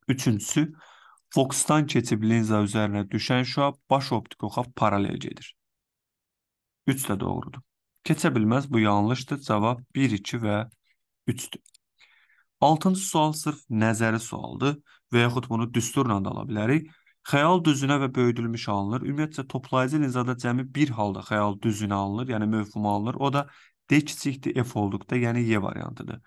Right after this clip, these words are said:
Lupada bu şəkildə xəyal alınır. Burada lupa yazıram. Lupada alınan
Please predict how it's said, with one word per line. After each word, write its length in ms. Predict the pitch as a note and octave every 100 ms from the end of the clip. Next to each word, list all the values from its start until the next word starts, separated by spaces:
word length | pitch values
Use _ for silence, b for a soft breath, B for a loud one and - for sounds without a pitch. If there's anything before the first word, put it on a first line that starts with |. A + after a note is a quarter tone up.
| b b _
Lupada 540 | A#2+ C#3 C3+ G2+ A#2+ C3+
bu 80 |
şəkildə 400 | B2+ G2+ G#2+ G#2 C3+
xəyal 260 | A2 F#2+ -
alınır. 340 | - - - _ -
Burada 340 | A2+ B2+ C3 - _ _ _ _ _ _ _ _ _ _ _ _ _ -
lupa 320 | A#2+ A#2+ G#2
yazıram. 500 | G2+ G#2 A2 C3+ E3 B B _ C#3
Lupada 360 | D3 A#2 G#2+
alınan 300 | G#2 G2+ G#2